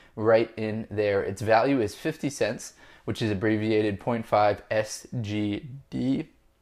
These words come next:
It, which, uh, that translates to thirty-seven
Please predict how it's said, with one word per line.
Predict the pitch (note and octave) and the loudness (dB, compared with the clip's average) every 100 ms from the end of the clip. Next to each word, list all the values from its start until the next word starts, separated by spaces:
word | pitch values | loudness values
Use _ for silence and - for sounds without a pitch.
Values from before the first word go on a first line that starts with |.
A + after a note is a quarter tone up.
| _ _ _ _ _ - _ A2+ | _ _ _ _ _ -20 _ -6
It, | A2+ - | -6 -2
which, | A#2+ - - A2 | -4 -4 -6 0
uh, | A2 A2 | 2 4
that | A2+ D3 - | 4 4 2
translates | - G#2+ G2+ G#2+ G2 - | -6 -6 -2 -2 -2 -6
to | A2+ | -8
thirty-seven | G2+ - C#3 B2+ - - G2+ G#2 | -4 2 2 2 -4 -8 -6 -8